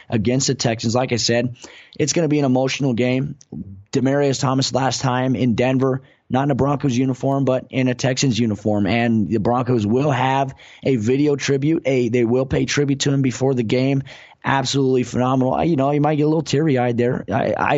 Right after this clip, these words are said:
really appreciate everything Demaryius Thomas has done for the Broncos. I think he's gonna be a big asset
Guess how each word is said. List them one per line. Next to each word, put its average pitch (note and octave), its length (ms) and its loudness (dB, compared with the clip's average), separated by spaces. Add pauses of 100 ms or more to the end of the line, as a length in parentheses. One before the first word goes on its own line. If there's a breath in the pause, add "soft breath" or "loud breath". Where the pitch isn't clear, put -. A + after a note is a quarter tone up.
really C3+ 340 2
appreciate B2 640 0
everything B2 380 0
Demaryius A2 340 0
Thomas A#2 280 0
has G#2 100 0
done G#2+ 240 0
for G#2+ 120 -2
the G#2 80 0
Broncos. A#2 500 0 (360 loud breath)
I - 160 0
think A#2+ 220 0
he's G#2+ 120 2
gonna A#2 160 2
be A2 120 0
a G#2 60 0
big G#2 320 0
asset A2+ 520 0